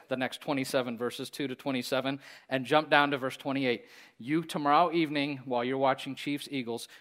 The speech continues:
you can sit down and meditate on those names during halftime, okay?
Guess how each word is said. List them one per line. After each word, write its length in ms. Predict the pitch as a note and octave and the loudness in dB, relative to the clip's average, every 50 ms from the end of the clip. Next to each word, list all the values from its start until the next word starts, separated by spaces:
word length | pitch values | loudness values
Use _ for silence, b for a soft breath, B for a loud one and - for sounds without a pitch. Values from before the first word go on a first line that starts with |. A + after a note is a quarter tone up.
| B | B
you 200 | - G#2+ B2+ E3 | -6 0 2 2
can 160 | F#3 - F#3 E3 | 2 2 0 0
sit 240 | - - E3 C#3 | 2 2 2 2
down 300 | B2+ C#3 C3 B2 B2+ B2+ | 4 4 4 4 2 0
and 140 | A#2+ B2 B2 | -2 -2 -2
meditate 420 | B2 B2+ B2 B2 - - C3+ A#2+ A2+ | 0 0 0 -2 0 0 0 2 2
on 160 | A2+ A2+ A2+ | 0 0 -2
those 180 | A2 A2 A2+ | -4 -8 -8
names 280 | A2 A#2 A2+ A2+ A2 G#2 | -8 -8 -6 -8 -8 -8
during 200 | A2 A2 A2 A2+ | -10 -10 -10 -8
halftime, 460 | G#2 A#2+ A2 - - - G2 F#2 F#2 - | -8 -8 -8 -8 -10 -12 -12 -12 -12 -8
okay? 260 | - - C3 D3 D#3+ | -2 0 2 2 2